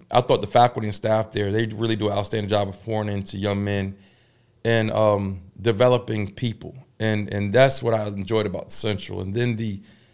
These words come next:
uh, the experience in the Durham area, you know, when I was playing at Central, you know, that's when Rasheed Wallace and Stackhouse and Dre Bly and all these guys were coming out of, of Carolina. And then you had Grant Hill and Christian Laettner, and these guys are coming out of Duke.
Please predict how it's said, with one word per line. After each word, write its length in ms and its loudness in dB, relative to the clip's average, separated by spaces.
uh, 260 0
the 120 0
experience 560 0
in 80 -8
the 60 -4
Durham 380 2
area, 520 2
you 100 0
know, 120 2
when 120 0
I 80 8
was 160 4
playing 220 0
at 80 -6
Central, 560 -4
you 100 -4
know, 160 -2
that's 300 2
when 420 -4
Rasheed 440 -2
Wallace 460 4
and 100 -10
Stackhouse 720 0
and 140 -8
Dre 220 4
Bly 300 2
and 100 0
all 80 0
these 140 -6
guys 320 0
were 60 -10
coming 360 -4
out 220 0
of, 240 -4
of 160 -8
Carolina. 540 2
And 100 -4
then 140 0
you 140 -2
had 480 2
Grant 300 2
Hill 240 4
and 80 -6
Christian 300 -2
Laettner, 240 2
and 80 -2
these 160 -4
guys 280 4
are 60 -6
coming 260 -4
out 160 0
of 160 -10
Duke. 320 -2